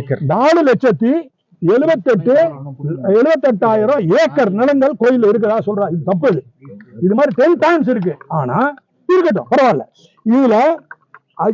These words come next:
இப்ப இருக்கக்கூடிய அரசாங்கமும் போன இருக்கிற அரசாங்கம், நான் இது சொல்றேன் சார், கொஞ்சம் சண்டை போட்டா நான் இருக்கேன். அதாவது ரெண்டு அரசாங்கமும் ஒரே ஃபிகர் தான் சொல்றாங்க, நாலு புள்ளி எழுபத்தெட்டு சொல்றாங்க. அவங்க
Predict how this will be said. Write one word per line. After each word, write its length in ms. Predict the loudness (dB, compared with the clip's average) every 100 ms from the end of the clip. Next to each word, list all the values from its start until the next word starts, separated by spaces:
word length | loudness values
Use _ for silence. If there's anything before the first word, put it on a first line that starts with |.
| -2
இப்ப 120 | 0 2
இருக்கக்கூடிய 360 | 2 0 0 0
அரசாங்கமும் 520 | 0 0 0 -2 -2
போன 180 | 0 2 0
இருக்கிற 180 | 0 0
அரசாங்கம், 360 | 0 0 0 -2 -2
நான் 120 | -2 -2
இது 100 | -2
சொல்றேன் 220 | -4 -4
சார், 100 | -6
கொஞ்சம் 180 | -8 -6
சண்டை 140 | -6 -8
போட்டா 160 | -12 -16
நான் 100 | -16 -16
இருக்கேன். 220 | -18 _ _ _ _ -2
அதாவது 240 | 0 0 0
ரெண்டு 340 | 2 2 2 2 2
அரசாங்கமும் 500 | 2 0 -2 0 0 2
ஒரே 120 | 0
ஃபிகர் 260 | 0 0 0
தான் 140 | 0 0
சொல்றாங்க, 320 | 0 0 -2 -10 -20 -18 -6 -2
நாலு 280 | 2 2 2 2
புள்ளி 180 | 2 2
எழுபத்தெட்டு 380 | 2 2 0 0 0
சொல்றாங்க. 260 | 0 -2 -2
அவங்க 220 | 0 0